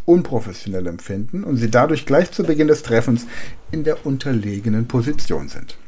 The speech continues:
Sie: „Guten Abend, bitte entschuldigen Sie die Verspätung. Es war ein furchtbarer Verkehr und kurz vor der Autobahnausfahrt gab es einen Verkehrsunfall mit Totalsperrung.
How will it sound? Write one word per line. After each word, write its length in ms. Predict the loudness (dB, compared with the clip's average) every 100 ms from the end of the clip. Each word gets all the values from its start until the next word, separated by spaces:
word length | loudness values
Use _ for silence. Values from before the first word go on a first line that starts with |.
| -4 -2 -2 -2 2 2 2 0 0
Sie: 400 | 0 0 2 6 8 6 8 12 12 12 6 6 6 6
„Guten 180 | 6 6
Abend, 240 | 4 4
bitte 140 | 4
entschuldigen 420 | 2 4 4 4 2
Sie 80 |
die 80 | 0
Verspätung. 500 | 0 -2 -2 -2 0
Es 140 | 0 0
war 120 | 0
ein 60 |
furchtbarer 540 | 0 0 0 2 0 2
Verkehr 440 | 0 -2 0 2
und 120 | 2
kurz 220 | 2 0 2
vor 160 | 2
der 100 | 4
Autobahnausfahrt 800 | 4 2 0 0 0 0 0 0
gab 180 | -2 -2
es 100 | -2
einen 140 | -4
Verkehrsunfall 640 | -4 -2 0 0 0 0 -2
mit 140 | 0
Totalsperrung. 760 | 0 0 -2 -4 -8 -10 -4